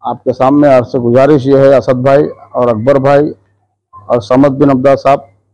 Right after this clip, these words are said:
आप लोग जो है ना हमारे मामलात में थोड़ा दखल दीजिए ख़ानदान के, क्योंकि यहाँ पे हज़रत नूरी साहब क़िबला रहमतुल्लाह अलैह की जो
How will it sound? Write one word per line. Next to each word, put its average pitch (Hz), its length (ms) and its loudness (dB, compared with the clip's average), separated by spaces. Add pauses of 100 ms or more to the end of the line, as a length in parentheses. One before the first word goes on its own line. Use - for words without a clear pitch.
(760)
आप 123 240 -2
लोग 139 200 2
जो 139 100 2
है 139 80 2
ना 147 120 4
हमारे 135 360 2
मामलात 135 440 2
में 143 180 -2
थोड़ा 131 280 2 (480)
दखल 156 260 0
दीजिए 156 340 4
ख़ानदान 143 420 2
के, 170 200 0
क्योंकि - 1600 -4
यहाँ 143 320 2
पे 165 200 2 (1300)
हज़रत 156 320 2
नूरी 170 280 2
साहब 165 240 0
क़िबला 165 300 2
रहमतुल्लाह 160 520 2
अलैह 156 240 2
की 160 120 -2
जो 151 180 2